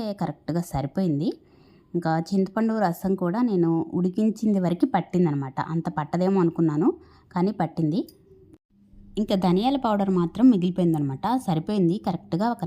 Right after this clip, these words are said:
నాలుగు స్పూన్లు ఫుల్గా అయితే వేసానండి ధనియాల పౌడర్. ఆయిల్ కూడా వేసేసాను, అదే చూపిస్తున్నాను అనమాట. ఇదిగోండి, చింతపండు గుజ్జు కూడా మొత్తం అయిపోయింది. So టేస్ట్ అయితే సూపర్గా ఉందండి. మనకు వారం, పది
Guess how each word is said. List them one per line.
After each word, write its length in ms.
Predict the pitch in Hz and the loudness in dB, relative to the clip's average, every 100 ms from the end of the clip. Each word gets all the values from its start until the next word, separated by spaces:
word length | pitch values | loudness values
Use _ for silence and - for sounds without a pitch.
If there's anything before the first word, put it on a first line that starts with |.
| 160 | -2
నాలుగు 280 | 147 160 160 | -2 -2 -4
స్పూన్లు 400 | - 165 190 220 226 | -4 -2 0 -2 -2
ఫుల్గా 300 | 175 170 202 | 0 2 0
అయితే 180 | 170 - 170 | -2 -2 -2
వేసానండి 540 | 151 - 160 143 139 214 180 | -4 -4 -4 -2 -6 -4 -4
ధనియాల 260 | 160 147 147 | -4 -4 -6
పౌడర్. 200 | 131 - 165 | -8 -8 -6
ఆయిల్ 200 | 147 160 160 | -2 -2 -2
కూడా 140 | 160 151 | -4 -2
వేసేసాను, 440 | 143 143 - 139 185 | -6 -8 -6 -2 -2
అదే 140 | 170 180 | -2 -4
చూపిస్తున్నాను 500 | 156 151 - 147 135 135 | -6 -8 -6 -6 -4 -6
అనమాట. 180 | 135 214 | -6 -4
ఇదిగోండి, 280 | 175 165 175 170 | 0 0 0 -2
చింతపండు 480 | 160 180 180 170 165 165 - 170 | -4 -2 0 0 -2 -4 -4 -4
గుజ్జు 220 | 151 156 151 | -4 -4 -4
కూడా 120 | 208 202 | -2 -4
మొత్తం 220 | - 156 139 | -4 -6 -6
అయిపోయింది. 420 | 135 139 143 233 - - - - - - - | -6 -6 -4 -6 -8 -20 -20 -20 -20 -20 -6
So 80 | 156 151 147 160 | -4 -2 -4 -4
టేస్ట్ 320 | 156 - 165 | -4 -4 -6
అయితే 140 | 160 196 | -6 -6
సూపర్గా 420 | - 160 165 151 160 | -4 -4 -2 -2 0
ఉందండి. 380 | 156 151 147 214 339 - - - - 175 | 2 0 0 -2 -6 -16 -20 -18 -2 0
మనకు 260 | 170 226 403 427 - 165 | 0 0 -4 -6 -8 -4
వారం, 400 | 151 151 151 156 156 - - - - - - | -2 -2 -2 0 -2 -4 -20 -20 -20 -12 -8
పది 160 | 143 | -4